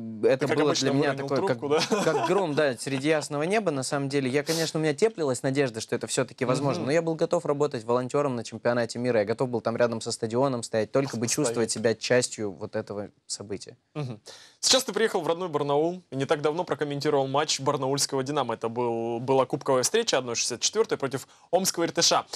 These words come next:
Speaker 2: Вот если говорить, абстрагироваться от футбола непосредственно, да, от игры, в чём принципиальная разница между комментированием в Барнауле и в Москве?
Speaker 1: Здесь всё по-родному. <laughs> Здесь всё как было раньше, ничего, ничего не
Speaker 2: Не
Speaker 1: изменилось.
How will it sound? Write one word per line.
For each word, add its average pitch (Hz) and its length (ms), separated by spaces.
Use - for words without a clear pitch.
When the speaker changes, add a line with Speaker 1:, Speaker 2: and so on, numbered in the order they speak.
Speaker 2:
Вот 175 140
если 254 240
говорить, 214 380
абстрагироваться 180 580
от 151 160
футбола 190 460
непосредственно, 143 580
да, 170 220
от 156 260
игры, 147 280
в - 100
чём 269 180
принципиальная 196 640
разница 160 360
между 147 220
комментированием 160 640
в 135 80
Барнауле 175 680
и 156 100
в 135 80
Москве? 139 460
Speaker 1:
Здесь 113 460
всё 113 220
по-родному. 101 480
<laughs> - 140
Здесь 165 400
всё 180 340
как 165 240
было 160 340
раньше, 160 400
ничего, 165 460
ничего 196 480
не 196 80
Speaker 2:
Не 240 120
Speaker 1:
изменилось. 247 240